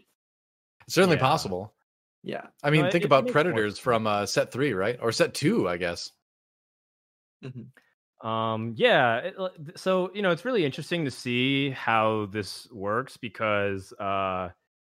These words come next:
Speaker 2: it, it could be one of those things where, like, visually Zed just stays alive, uh, like,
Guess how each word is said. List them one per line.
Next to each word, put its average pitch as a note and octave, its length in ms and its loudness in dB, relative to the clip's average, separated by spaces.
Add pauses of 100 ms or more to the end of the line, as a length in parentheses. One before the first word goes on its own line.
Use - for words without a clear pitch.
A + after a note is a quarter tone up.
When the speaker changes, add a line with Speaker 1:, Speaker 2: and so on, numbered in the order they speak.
(300)
Speaker 2:
it, B2+ 240 -2
it B2+ 200 0
could C#3 200 0
be D3+ 100 2
one C#3 160 2
of C3+ 80 0
those B2+ 180 -2
things A#2 340 -2
where, A2 140 0
like, G#2+ 180 -2
visually A2 540 -4
Zed G2+ 460 -4
just G2 180 -12
stays G#2+ 360 -6
alive, G2 680 -4
uh, F2+ 260 -8 (560)
like, G2+ 200 -10